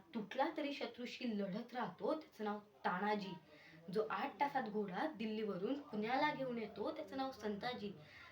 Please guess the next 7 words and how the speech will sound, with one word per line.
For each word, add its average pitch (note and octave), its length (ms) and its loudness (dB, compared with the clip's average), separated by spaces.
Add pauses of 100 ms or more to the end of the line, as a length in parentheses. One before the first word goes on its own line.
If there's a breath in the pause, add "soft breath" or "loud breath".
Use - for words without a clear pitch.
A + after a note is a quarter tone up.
(180 loud breath)
जो G#3 60 6
शत्रूच्या G#3+ 480 2 (220)
छावणीत D#4 420 4
घुसतो A3 440 -4
आणि D4 300 6
शत्रूच्या A3+ 460 -6
छावणीचा A3 380 -2